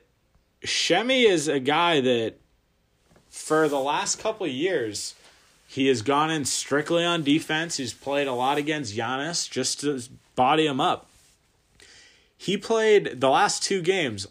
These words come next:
lights out from three. Three of five from three tonight. Uh, but the thing that I'm more excited about seeing from him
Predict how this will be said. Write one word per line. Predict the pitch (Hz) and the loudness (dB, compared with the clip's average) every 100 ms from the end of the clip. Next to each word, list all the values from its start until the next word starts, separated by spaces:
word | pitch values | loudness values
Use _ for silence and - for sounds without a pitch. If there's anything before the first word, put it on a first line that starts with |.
| 104 | -12
lights | 104 117 190 170 - | -4 0 2 2 2
out | 156 127 | 2 0
from | - 113 101 | -4 -10 -8
three. | 120 135 110 - - _ _ _ _ _ _ _ _ _ _ - | -2 0 0 -4 -18 _ _ _ _ _ _ _ _ _ _ -4
Three | 131 170 | 4 6
of | 208 | 6
five | - 151 151 151 | 2 0 2 -2
from | - 135 | -4 -6
three | 120 139 143 | 0 0 0
tonight. | - 135 107 113 - _ _ - _ _ _ _ | -4 -6 -6 -10 -12 _ _ -20 _ _ _ _
Uh, | 117 120 117 113 _ _ _ _ _ _ _ _ _ _ | -4 -2 -2 -6 _ _ _ _ _ _ _ _ _ _
but | 147 147 | 0 0
the | |
thing | 139 202 | 2 4
that | 202 170 147 - _ _ - - - _ - | 6 4 0 -12 _ _ -20 -20 -20 _ -8
I'm | 123 151 160 151 143 127 - | -2 0 0 -2 -4 -8 -8
more | 120 135 147 156 | -2 2 2 2
excited | 139 - 131 127 139 | 0 -4 -2 0 0
about | 131 127 117 101 | -2 -2 -4 -4
seeing | - 156 180 151 113 | -4 -2 -2 -4 -4
from | 123 117 | -6 -8
him | 107 113 110 107 | -8 -8 -8 -10